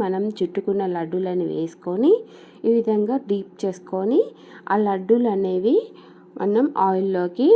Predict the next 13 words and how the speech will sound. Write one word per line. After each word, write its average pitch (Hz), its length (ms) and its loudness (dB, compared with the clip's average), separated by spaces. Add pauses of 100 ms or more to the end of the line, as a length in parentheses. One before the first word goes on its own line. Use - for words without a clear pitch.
వేసేసుకోవాలి. 185 960 -2 (600)
పిండి 233 380 4
అనేది 214 380 0 (100)
ఎక్కువ - 260 -4 (160)
రాకుండా 190 540 -2 (640)
ఆయిల్లోకి 185 480 -2
వేసుకోవాలి. 190 720 0 (560)
ఈ - 20 2 (140)
డీప్ 233 260 0
ఫ్రై 269 160 2 (140)
చేసేటప్పుడు 220 720 -2 (120)
కొంచెం 233 300 -2 (160)
జాగ్రత్తగా 190 640 -4